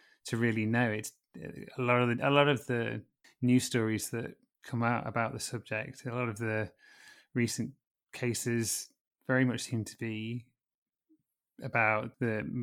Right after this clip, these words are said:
the materialistic aspects of the subject rather than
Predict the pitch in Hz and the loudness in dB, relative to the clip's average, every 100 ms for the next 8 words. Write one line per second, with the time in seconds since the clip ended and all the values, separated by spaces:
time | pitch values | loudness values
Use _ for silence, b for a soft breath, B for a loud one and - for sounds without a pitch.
0 | 117 - - 123 123 - 135 123 117 123 | -6 -10 -6 -2 0 0 2 2 2 2
1 | - 113 113 - 117 107 - - - 113 | 0 0 0 -2 -8 -10 -10 -12 -8 -6
2 | 107 98 B B B B B _ - 120 | -4 -6 B B B B B _ -8 -2
3 | - 135 - 120 135 113 113 117 107 113 | 2 2 0 -6 0 2 2 0 -2 -4
4 | 113 113 110 117 | -2 -4 -6 -8